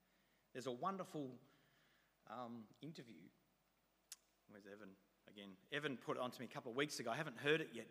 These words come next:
but, um, we had a good discussion about it. Evan was listening to it. And it really fitted in well with this passage.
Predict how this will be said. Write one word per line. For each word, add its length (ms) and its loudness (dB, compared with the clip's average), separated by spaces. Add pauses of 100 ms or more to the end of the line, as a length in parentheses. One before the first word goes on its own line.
but, 260 0
um, 320 -2
we 80 -2
had 120 2
a 40 -4
good 160 -2
discussion 460 -2
about 220 -2
it. 100 -8
Evan 160 -8
was 120 -12
listening 280 -10
to 100 -14
it. 100 -14 (840)
And 100 0
it 60 -2
really 220 6
fitted 260 0
in 80 2
well 100 6
with 100 -2
this 100 -8
passage. 680 -8